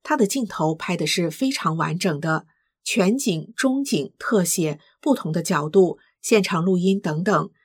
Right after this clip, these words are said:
把它完整的拍了下来。从电视专题制作角度，它只有一种可能性可以实现，那就是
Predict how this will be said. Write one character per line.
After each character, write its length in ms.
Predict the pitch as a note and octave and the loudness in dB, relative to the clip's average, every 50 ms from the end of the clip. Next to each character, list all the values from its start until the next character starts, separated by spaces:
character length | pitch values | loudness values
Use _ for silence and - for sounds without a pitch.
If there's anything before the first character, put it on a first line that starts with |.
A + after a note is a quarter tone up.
| _ _ _ | _ _ _
把 140 | - G#3+ G3+ | 0 0 0
它 180 | - G3+ A#3 A#3 | 2 0 -2 0
完 260 | G#3+ F3 D#3 F3 A3 | 2 2 2 2 0
整 140 | B3 G#3+ D#3 | 0 0 -2
的 80 | D3 D3 | -2 -4
拍 240 | - - - E3 | -6 -4 -4 -4
了 80 | D#3 D#3 | -2 -2
下 240 | D3 - F3+ D#3+ D#3+ | -2 -2 -2 -2 -2
来。 300 | D#3 C#3+ D3 D#3 - - _ _ _ _ _ _ _ _ _ _ _ _ - | -2 -2 -4 -4 -6 -8 _ _ _ _ _ _ _ _ _ _ _ _ -4
从 280 | - B3 A3 A3 A#3 | 2 4 4 4 4
电 200 | - D#4 C#4 A3+ | 4 2 2 2
视 160 | - - G#3 | 2 2 2
专 220 | G3 - A#3+ C4 C4 | 2 0 -2 -4 -4
题 180 | - - D3 | -4 -4 -4
制 160 | C#3+ - E3+ - | -2 -2 -2 -2
作 140 | F3 D3+ | -2 -4
角 220 | D3+ - D#3 D3 D3 | -2 -2 -4 -6 -4
度， 300 | D3+ F#3 F3 D#3 - _ _ _ _ _ _ _ - | -2 -2 -2 -2 -4 _ _ _ _ _ _ _ -4
它 180 | - A3+ G#3+ G#3+ | 0 2 2 4
只 140 | - A3+ | 4 6
有 160 | A3 G3+ F#3 G3+ | 6 6 6 6
一 120 | A3 G#3+ | 2 2
种 240 | F#3+ F#3 D#3 D#3+ E3+ | 2 0 0 0 -2
可 160 | - - F#3 | -2 -2 -2
能 180 | D3+ C#3+ C#3+ D#3+ | -2 -2 -2 -2
性 280 | D#3 - G#3+ F#3+ - - | 0 2 2 2 0 0
可 160 | - - F3+ | -4 -2 -2
以 100 | E3+ D3 | -2 0
实 220 | C3+ - - D3+ | 0 -2 -2 -2
现， 380 | D3+ - - G3+ F3+ D#3+ - _ _ _ _ _ _ _ _ _ _ | -2 2 2 2 2 2 -2 _ _ _ _ _ _ _ _ _ _
那 140 | - G3+ F3+ | 0 0 2
就 160 | - F#3+ E3+ | 2 0 0
是 320 | - - F3+ E3+ D#3 - | 0 0 0 -2 -2 -4